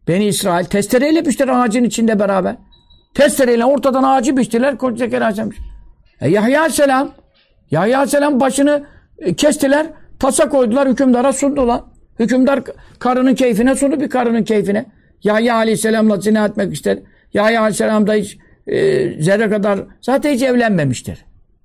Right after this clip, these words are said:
Hiç, e, e, cinsellik manasında erkekliği olmakla beraber hiç, e, canı kadın çekmemiş.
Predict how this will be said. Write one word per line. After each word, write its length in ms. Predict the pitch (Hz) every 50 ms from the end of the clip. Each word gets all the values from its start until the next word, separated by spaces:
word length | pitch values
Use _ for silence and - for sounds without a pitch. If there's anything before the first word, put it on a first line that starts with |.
| _ _ _ _
Hiç, 240 | - 226 220 - -
e, 500 | 233 214 208 196 190 180 175 165 - - - - - - - - _ _ _ _ -
e, 140 | - 165
cinsellik 640 | 156 170 226 226 - - 262 254 247 247 240 233 214
manasında 760 | 254 247 220 220 220 214 208 196 202 - 202 196 185 208 220
erkekliği 520 | - - 202 190 - 226 214 208 - 214
olmakla 480 | 220 208 208 208 220 208 208 208 202 175
beraber 420 | 185 180 180 180 175 220 220 214 220 - - _ _ -
hiç, 280 | - 302 302 - -
e, 360 | 226 220 202 190 185 185 180
canı 220 | 160 202 202 208 214
kadın 280 | 214 196 190 175 202
çekmemiş. 580 | 180 143 190 170 - - 147 175 196 196 - -